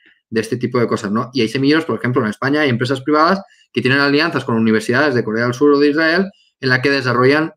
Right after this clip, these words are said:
variedades genéticas de, de, de otras semillas, ¿no? Y por eso los márgenes son altos.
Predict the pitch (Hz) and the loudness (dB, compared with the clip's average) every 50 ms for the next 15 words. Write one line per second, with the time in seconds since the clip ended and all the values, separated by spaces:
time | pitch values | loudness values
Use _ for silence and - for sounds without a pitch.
0 | _ _ - 120 120 120 117 117 117 127 135 135 135 - 139 131 127 127 135 131 | _ _ -4 -2 0 0 2 2 2 2 2 0 0 -2 -4 -4 -2 -4 -2 -2
1 | 143 123 120 117 110 104 104 - - _ 98 98 98 - - _ 104 101 98 98 | -2 0 0 0 0 0 -2 -6 -10 _ -10 -10 -10 -12 -14 _ -8 -6 -6 -6
2 | 98 104 104 - 95 92 90 87 87 - _ _ _ _ _ _ _ _ _ _ | -8 -10 -12 -14 -16 -16 -18 -18 -20 -20 _ _ _ _ _ _ _ _ _ _
3 | _ _ _ _ _ _ _ _ - 151 131 139 135 123 127 143 139 131 127 131 | _ _ _ _ _ _ _ _ -16 -2 0 0 0 2 2 2 2 2 2 0
4 | 127 139 139 127 127 135 117 135 143 135 - - - - | 0 0 -2 -2 -2 0 0 2 2 0 -2 -4 -12 -16